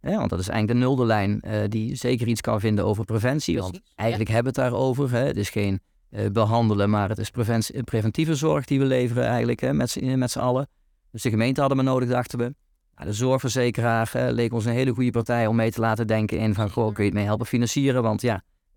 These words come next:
Speaker 1: gaat tijd, dus misschien wel geld kosten.
Speaker 2: Ja.
Speaker 1: Ehm, de ondernemers, eh, hebben we betrokken in het dorp om mee te denken in van, "Goh, wij, wij gaan iets anders doen met voeding." Ja, misschien heeft het wel, eh, speelt het een rol, eh, dadelijk in je eigen toko,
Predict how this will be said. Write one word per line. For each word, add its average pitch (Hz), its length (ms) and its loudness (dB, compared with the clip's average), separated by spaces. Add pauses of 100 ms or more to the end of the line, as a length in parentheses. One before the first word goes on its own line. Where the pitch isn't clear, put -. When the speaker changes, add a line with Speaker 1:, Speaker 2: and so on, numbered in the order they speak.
(140)
Speaker 1:
gaat 104 200 -2
tijd, 110 320 0
dus 110 200 0
misschien 110 220 -4
wel 101 100 0
geld 135 240 0
kosten. 120 460 -2 (120)
Speaker 2:
Ja. 139 140 -20 (640)
Speaker 1:
Ehm, 104 840 0
de 113 60 -2
ondernemers, 135 720 0
eh, 143 200 0
hebben 127 200 2
we 127 60 0
betrokken 127 520 -2 (960)
in 120 120 -2
het 117 120 0
dorp 113 360 2
om 107 140 -4
mee 113 140 0
te 123 100 -2
denken 107 340 0
in 110 100 2
van, 110 160 -2
"Goh, 110 240 0
wij, 104 200 -2
wij 107 120 0
gaan 110 140 0
iets 104 120 -4
anders 131 260 0
doen 98 160 0
met 98 160 0
voeding." 107 440 0
Ja, 120 140 -2
misschien 104 320 0
heeft 104 180 2
het 104 80 -2
wel, 101 300 0
eh, 180 180 -2
speelt 127 240 -2
het 110 100 -4
een 113 100 2
rol, 110 300 0
eh, 104 200 0
dadelijk 104 300 0
in 110 120 0
je 107 80 0
eigen 107 240 -2
toko, 117 480 0